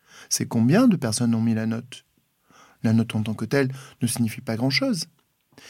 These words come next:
Et dans le monde de demain, dans cette école de demain, ce qui comptera sera de savoir combien de personnes, combien d'entreprises, combien de professeurs, combien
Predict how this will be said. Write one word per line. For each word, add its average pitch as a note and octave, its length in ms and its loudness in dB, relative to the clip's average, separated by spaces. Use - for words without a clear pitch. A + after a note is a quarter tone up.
Et C#3 80 2
dans G#3 200 6
le F3 120 6
monde D3+ 380 0
de A2+ 100 -2
demain, A2 360 -4
dans C3 120 2
cette C3+ 240 0
école F#3+ 340 2
de B2+ 80 2
demain, A#2 340 0
ce - 120 -4
qui C3+ 200 -6
comptera C3+ 600 -2
sera C#3 300 -2
de B2 120 -4
savoir A#2 500 -4
combien C3 460 2
de C3+ 60 0
personnes, A#2+ 600 -6
combien C3 360 4
d'entreprises, B2 600 -4
combien E3 340 4
de B2 60 2
professeurs, B2+ 640 -6
combien D#3 500 4